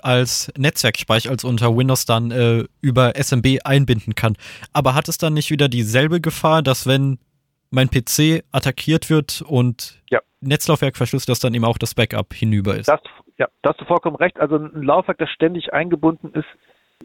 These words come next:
Speaker 2: läuft immer Gefahr, dass, dass es beim Ransomware-Fall zum Beispiel, ähm, mit,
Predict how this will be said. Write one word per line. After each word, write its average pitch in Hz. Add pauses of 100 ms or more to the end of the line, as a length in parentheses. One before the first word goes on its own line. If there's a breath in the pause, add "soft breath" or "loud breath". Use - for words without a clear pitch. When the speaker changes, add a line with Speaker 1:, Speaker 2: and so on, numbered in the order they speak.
(140)
Speaker 2:
läuft 151
immer 175
Gefahr, 156
dass, 147
dass 147
es 147
beim 127
Ransomware-Fall 135
zum -
Beispiel, 127
ähm, 127 (240)
mit, 143